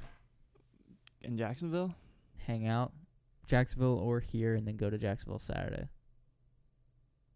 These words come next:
Speaker 1: Oh.
Speaker 2: And then
Speaker 1: So
Speaker 2: we'll go to the
Speaker 1: Jacksonville
Speaker 2: beach.
Speaker 1: either way.
Speaker 2: Yeah, and then go to the beach Saturday and just do some more hanging out.
Speaker 1: Yeah.
Speaker 2: I don't know. I don't really
Speaker 1: Okay,
Speaker 2: like doing
Speaker 1: that's
Speaker 2: all that
Speaker 1: cool. But
Speaker 2: much
Speaker 1: just decide.
Speaker 2: anymore.
Speaker 1: <laughs> Just
Speaker 2: I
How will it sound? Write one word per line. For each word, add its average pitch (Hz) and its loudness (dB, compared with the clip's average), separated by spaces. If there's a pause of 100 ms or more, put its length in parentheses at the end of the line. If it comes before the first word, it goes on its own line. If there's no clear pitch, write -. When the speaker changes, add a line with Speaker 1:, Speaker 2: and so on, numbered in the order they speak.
(340)
Speaker 1:
Oh. 110 -2 (500)
Speaker 2:
And 107 -6
then 104 0
Speaker 1:
So 104 2
Speaker 2:
we'll 117 2
go 104 -4
to 110 2
the 107 4
Speaker 1:
Jacksonville 107 -2
Speaker 2:
beach. 107 0
Speaker 1:
either 101 -2
way. 101 -6 (840)
Speaker 2:
Yeah, - -8 (280)
and 113 -8
then 104 -6 (160)
go 110 -4
to 110 -4
the 104 -6
beach 101 -8
Saturday 95 -6
and - -12 (320)
just 110 -12 (840)
do 131 0
some 113 -8
more 117 -6
hanging 113 -8
out. 135 -6 (420)
Speaker 1:
Yeah. 117 -2 (220)
Speaker 2:
I 156 2
don't 147 6
know. 135 6
I 123 6
don't 147 4
really 139 6
Speaker 1:
Okay, 131 6
Speaker 2:
like 120 4
doing 123 4
Speaker 1:
that's 123 2
Speaker 2:
all 120 2
that 120 4
Speaker 1:
cool. 120 -2 (100)
But 113 2
Speaker 2:
much 139 2
Speaker 1:
just 143 -2
decide. 127 4
Speaker 2:
anymore. 113 -2 (200)
Speaker 1:
<laughs> 120 -2 (880)
Just 139 2
Speaker 2:
I - 0